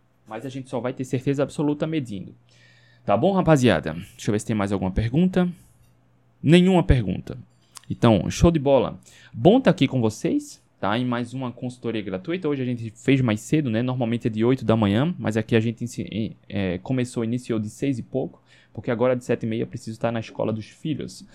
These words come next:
Mas amanhã a gente volta ao horário normal de oito horas da manhã, tá bom? Se você tiver alguma dúvida, aproveita pra deixar aqui na caixinha de perguntas do Instagram, tá? Todo dia tem caixinha de perguntas.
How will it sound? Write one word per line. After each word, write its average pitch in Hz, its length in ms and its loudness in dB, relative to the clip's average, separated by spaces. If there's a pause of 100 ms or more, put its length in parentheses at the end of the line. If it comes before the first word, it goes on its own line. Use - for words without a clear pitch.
(200)
Mas 117 160 -2
amanhã 143 280 -2
a - 20 -8
gente 139 200 -12
volta 139 280 0
ao 131 40 2
horário 123 240 4
normal 120 320 4
de 117 120 2
oito 131 180 2
horas 117 220 4
da 120 80 -2
manhã, 98 340 -6 (380)
tá 90 100 2
bom? 160 240 4 (600)
Se - 120 -4
você 156 200 2
tiver 180 200 -2
alguma 151 240 0
dúvida, 151 340 -6
aproveita 175 480 -8
pra 147 140 -6
deixar 143 260 -8
aqui 151 460 -10 (100)
na 120 140 -12
caixinha 123 320 -12
de 147 80 -14
perguntas 123 580 -10
do 110 80 -14
Instagram, 110 580 -10
tá? 104 140 -8
Todo 185 400 -8
dia 127 220 -8
tem 147 160 -16
caixinha 143 320 -14
de 147 60 -16
perguntas. 135 720 -14